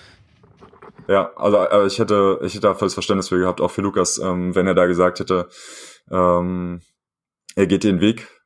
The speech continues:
äh, vielleicht auch nur für ein, zwei Jahre. Ähm, und dann hätte man schauen müssen, ob man, äh, wieder als Team zusammenkommt oder ob sich die Wege dann halt so entwickelt hätten, dass ich vielleicht einen Partner gefunden hätte, mit dem es dann auch, äh, super funktioniert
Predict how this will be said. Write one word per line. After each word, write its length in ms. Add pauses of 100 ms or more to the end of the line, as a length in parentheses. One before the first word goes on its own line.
(120)
äh, 240
vielleicht 300
auch 80
nur 120
für 160
ein, 240
zwei 220
Jahre. 440 (920)
Ähm, 640
und 640 (320)
dann 120
hätte 160
man 120
schauen 180
müssen, 240
ob 140
man, 280
äh, 260
wieder 160
als 160
Team 160
zusammenkommt 600
oder 480
ob 160 (1000)
sich 200
die 120
Wege 240
dann 160
halt 140
so 100
entwickelt 320
hätten, 220
dass 140
ich 80
vielleicht 200
einen 100
Partner 240
gefunden 300
hätte, 360 (720)
mit 160
dem 120
es 120
dann 160
auch, 280
äh, 580
super 280
funktioniert 600